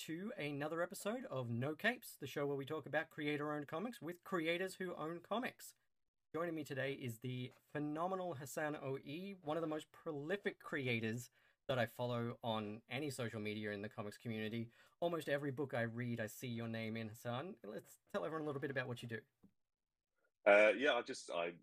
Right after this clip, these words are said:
Speaker 2: I letter comics, uh, uh, and I edit, uh, Panel by Panel magazine, and that, like, uh, on a semi-regular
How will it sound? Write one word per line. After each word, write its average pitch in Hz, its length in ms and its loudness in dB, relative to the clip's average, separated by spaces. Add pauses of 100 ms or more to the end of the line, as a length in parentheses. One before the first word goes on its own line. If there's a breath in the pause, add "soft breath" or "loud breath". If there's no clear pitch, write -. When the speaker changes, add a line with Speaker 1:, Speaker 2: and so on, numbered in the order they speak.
(120)
Speaker 2:
I 85 180 -2
letter 87 320 0
comics, - 640 -8 (120)
uh, 76 800 0
uh, 82 220 2 (120)
and 85 100 -2
I 82 240 0 (120)
edit, 85 260 -2 (220)
uh, 80 260 0
Panel 82 200 0
by 80 160 -2
Panel 101 180 0
magazine, 90 560 -2 (140)
and 76 260 -4 (180)
that, 76 180 2
like, 82 220 2 (120)
uh, - 300 -4
on 87 120 4
a 80 40 -2
semi-regular 85 1400 0